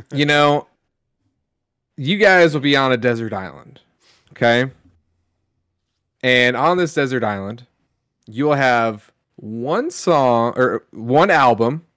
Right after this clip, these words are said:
Speaker 2: and one movie that will be playing at all times. So, like, you go over here, music's playing, you go over here, this movie's playing.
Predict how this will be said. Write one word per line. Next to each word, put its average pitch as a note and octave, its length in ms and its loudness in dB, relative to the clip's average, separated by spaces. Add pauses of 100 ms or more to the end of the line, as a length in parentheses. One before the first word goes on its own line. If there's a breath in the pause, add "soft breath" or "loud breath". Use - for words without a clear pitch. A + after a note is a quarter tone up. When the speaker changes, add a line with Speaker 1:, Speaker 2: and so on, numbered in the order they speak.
(720)
Speaker 2:
and B2+ 720 -2 (140)
one E3 420 0
movie G#2 480 -4 (880)
that B2+ 160 0
will C3 100 0
be C3+ 120 -2
playing B2 420 -2 (120)
at A#2+ 120 0
all A2+ 180 0
times. - 460 -12 (160)
So, - 260 -2
like, A2 240 0 (120)
you B2 160 -8
go A#2 240 2
over A#2 140 -2
here, G3 360 2
music's E3 360 -2
playing, D#3+ 440 0
you B2 60 -10
go B2+ 80 -2
over B2+ 100 -2
here, D3 240 0
this C3 220 -4
movie's A#2+ 240 -6
playing. F2+ 300 -12